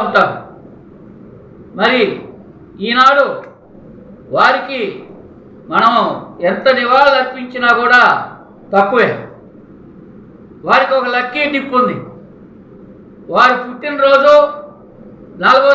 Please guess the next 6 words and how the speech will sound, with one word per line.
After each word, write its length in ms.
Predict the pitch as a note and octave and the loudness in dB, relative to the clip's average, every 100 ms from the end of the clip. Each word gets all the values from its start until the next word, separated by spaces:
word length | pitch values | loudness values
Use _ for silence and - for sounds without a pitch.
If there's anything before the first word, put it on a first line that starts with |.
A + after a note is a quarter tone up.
| C#4 | 4
తేదీ, 320 | C4+ C4+ C#4+ C#4+ - - - - - - - - - - - - | 2 0 -6 -10 -12 -20 -20 -20 -20 -20 -20 -20 -20 -20 -16 -2
పెళ్లి 240 | A3+ C#4+ D4 | 0 2 4
రోజు 280 | C#4+ C#4+ D4 D4 D4 - - - - - | 6 6 2 -4 -6 -12 -20 -20 -20 -8
నాలుగో 260 | F3 B3+ C#4 C#4 | 0 2 4 4
తేదీ, 260 | C4+ B3+ C#4+ C#4+ - - - - - - - D3+ | 4 2 0 -10 -14 -20 -20 -20 -20 -20 -12 0
మరణించిన 560 | A#3 D4 D#4 D#4 D4+ | 2 2 -2 -6 -6